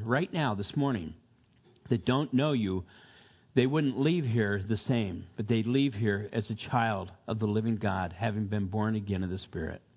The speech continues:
And I pray, Father, that also any in our fellowship who are going through difficulties, whether it be,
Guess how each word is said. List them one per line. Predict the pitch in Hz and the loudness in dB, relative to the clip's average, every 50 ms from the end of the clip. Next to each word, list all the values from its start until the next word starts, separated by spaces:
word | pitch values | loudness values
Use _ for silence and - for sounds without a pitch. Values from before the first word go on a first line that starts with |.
| _ _ - - - - - - - - - - - - | _ _ -20 -20 -20 -20 -20 -20 -20 -20 -20 -20 -8 -2
And | 135 127 | 0 0
I | 123 120 | 0 0
pray, | - 151 143 139 135 | 2 2 2 2 2
Father, | - 139 127 127 131 131 131 117 | 2 2 2 2 2 0 0 0
that | 104 110 107 101 - - - _ _ _ - - - - - | 0 0 0 -2 -4 -12 -20 _ _ _ -20 -20 -20 -4 0
also | - 127 131 135 123 - 147 123 120 | 2 2 2 2 0 0 0 0 2
any | 117 127 135 131 | 2 2 2 2
in | 127 123 | 2 2
our | 120 120 113 | 2 0 0
fellowship | - 143 127 120 120 113 - - 131 117 - | 0 0 2 2 2 0 -2 -2 -2 -2 -2
who | - 131 120 | -2 0 0
are | 113 110 | 0 2
going | 95 117 117 113 113 110 | 2 0 0 0 0 -2
through | 110 - 113 104 | -2 -2 -2 -2
difficulties, | 90 87 117 110 - - 123 - - - 113 101 101 - - 117 107 104 - | 0 0 0 -2 -2 -4 -6 -6 -4 -2 -2 -2 -4 -2 -2 -2 -2 -2 -2
whether | - 101 98 98 101 101 | -2 -2 -2 0 0 0
it | 104 104 104 | -2 -2 -2
be, | - 107 104 104 101 101 | -2 0 0 0 0 -4